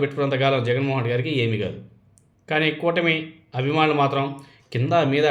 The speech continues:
టెన్షన్ పడిపోతున్నారు. జనాల అభిప్రాయం ఎలా ఉంది కూటమి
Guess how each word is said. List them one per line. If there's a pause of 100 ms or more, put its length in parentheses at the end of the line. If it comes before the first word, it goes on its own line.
(120)
టెన్షన్
పడిపోతున్నారు. (1900)
జనాల
అభిప్రాయం
ఎలా (140)
ఉంది (100)
కూటమి